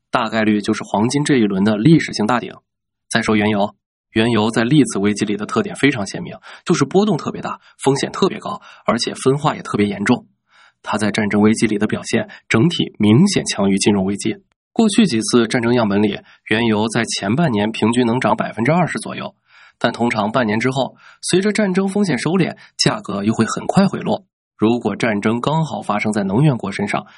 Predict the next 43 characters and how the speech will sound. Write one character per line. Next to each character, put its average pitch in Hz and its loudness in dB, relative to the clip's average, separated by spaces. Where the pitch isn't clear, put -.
原 175 2
油 175 2
的 180 0
涨 104 -2
势 - -4
会 139 0
更 196 0
夸 - -6
张， - -8
短 101 -2
时 110 -4
间 113 0
最 180 0
大 143 0
涨 107 2
幅 110 -6
接 120 0
近 120 -2
百 - -4
分 120 -6
之 147 2
一 185 8
百， - -4
看 110 -2
起 - -8
来 101 -4
甚 113 0
至 101 -4
有 98 0
点 104 -2
像 101 -4
临 101 4
时 123 4
避 190 4
险 - 0
资 - -2
产。 - -4
但 131 2
这 156 2
只 - -4
是 - 0
表 - -4
象， 143 -2